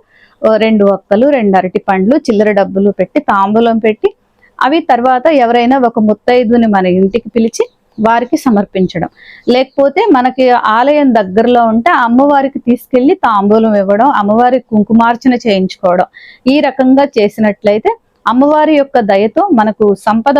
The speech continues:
బాగా అభివృద్ధి చెందుతుంది, సౌభాగ్యం కలకాలం ఉంటుంది. కొంతమందికి భార్యాభర్తల మధ్య సమస్యలు ఎక్కువగా ఉంటూ ఉంటాయి, అన్యోన్యత లోపం ఉంటుంది, అటువంటి సమస్యలు కూడా తొలగిపోతాయి. కాబట్టి వైశాఖ పౌర్ణమి రోజు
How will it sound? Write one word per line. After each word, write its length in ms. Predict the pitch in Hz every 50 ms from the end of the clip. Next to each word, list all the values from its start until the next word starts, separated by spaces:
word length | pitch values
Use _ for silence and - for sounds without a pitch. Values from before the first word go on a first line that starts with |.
| 254 262
బాగా 280 | 254 240 247 240 254 240 220
అభివృద్ధి 340 | 190 170 190 208 196 190 233 226 -
చెందుతుంది, 520 | 240 233 233 226 220 - 226 240 247 311 339 - -
సౌభాగ్యం 580 | 208 202 - - - 233 226 208 214 220 208 196 - -
కలకాలం 480 | 180 196 196 - 214 220 226 233 233 233 214
ఉంటుంది. 340 | 208 202 220 214 220 240 302 311 - - - - _ _ -
కొంతమందికి 640 | 262 269 254 294 285 285 277 269 269 269 - 311 302 240
భార్యాభర్తల 680 | 240 233 226 247 269 294 - - 262 240 - - 220 214 208 202
మధ్య 220 | 196 190 196 269 - - -
సమస్యలు 440 | 226 214 247 254 - - 294 247 220
ఎక్కువగా 400 | 208 - _ 240 226 226 220 226 214 208 196
ఉంటూ 200 | 196 196 180 202 196 196
ఉంటాయి, 240 | 190 185 170 175 - - 196
అన్యోన్యత 560 | 196 214 226 247 262 262 262 262 - 254 233 214 208
లోపం 300 | 202 202 - - 202 190 185 185
ఉంటుంది, 300 | 180 - 185 175 175 - - _ - - - _ - 240
అటువంటి 380 | 262 277 302 339 330 294 339
సమస్యలు 520 | - - 247 220 226 220 - - 220 202 196 -
కూడా 180 | 196 196 254 381 494 - _ _ _ _ _
తొలగిపోతాయి. 560 | 233 226 220 208 202 - - 180 - - - - _ _ - - - _
కాబట్టి 340 | - 220 214 220 214 - 320 339 302
వైశాఖ 360 | 262 240 254 - - 285 269 - 247 -
పౌర్ణమి 400 | 240 214 208 196 208 202 196 190
రోజు 260 | 202 202 208 208 285